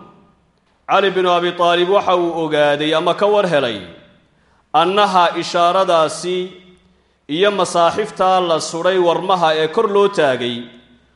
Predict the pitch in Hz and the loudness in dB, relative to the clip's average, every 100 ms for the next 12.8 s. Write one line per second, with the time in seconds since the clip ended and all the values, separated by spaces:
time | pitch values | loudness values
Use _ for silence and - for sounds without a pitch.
0 | _ _ _ 123 214 196 170 175 165 170 | _ _ _ -2 0 2 2 2 0 -6
1 | 175 190 175 160 165 160 190 185 131 160 | -4 -2 -2 -2 -2 0 0 -2 -4 -2
2 | 160 156 156 180 185 175 180 220 180 165 | 2 4 2 2 2 2 0 0 0 2
3 | 165 160 185 208 165 131 113 95 - - | 2 2 0 2 0 -2 -8 -10 -18 -20
4 | _ _ _ _ 110 131 147 147 165 160 | _ _ _ _ -12 -6 -6 0 -2 0
5 | 160 151 165 196 185 165 202 180 185 185 | -6 -8 -10 -8 -8 -8 -8 -4 -2 -2
6 | 165 165 180 165 131 120 120 117 117 - | -2 -6 -6 -8 -8 -8 -8 -8 -10 -12
7 | - 135 180 170 160 156 147 143 139 113 | -8 -2 -2 0 0 0 0 -4 -6 -10
8 | 101 104 104 - _ _ _ _ _ _ | -12 -12 -14 -16 _ _ _ _ _ _
9 | _ _ _ _ _ _ _ _ _ _ | _ _ _ _ _ _ _ _ _ _
10 | _ _ _ _ _ _ _ _ _ _ | _ _ _ _ _ _ _ _ _ _
11 | - 165 - 240 226 208 208 226 208 208 | 0 0 2 2 2 2 2 4 4 2
12 | 202 226 220 202 190 - 190 190 | 2 0 0 2 2 0 -2 -2